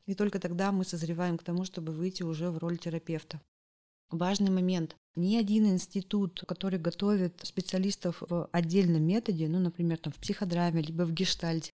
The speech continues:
в телесно-ориентированной психотерапии, в когнитивно-поведенческой терапии, в транзактном анализе,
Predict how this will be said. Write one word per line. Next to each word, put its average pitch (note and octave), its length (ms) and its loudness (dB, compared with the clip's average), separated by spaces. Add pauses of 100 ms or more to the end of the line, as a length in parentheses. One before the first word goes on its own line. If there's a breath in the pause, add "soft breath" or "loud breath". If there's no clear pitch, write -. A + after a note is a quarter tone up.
(100)
в - 80 -16
телесно-ориентированной F#3 920 2
психотерапии, D#3+ 800 -4
в D#3 80 -6
когнитивно-поведенческой E3 1160 -2
терапии, D#3+ 540 -4
в D3+ 60 -8
транзактном E3 600 -4
анализе, D3 400 -6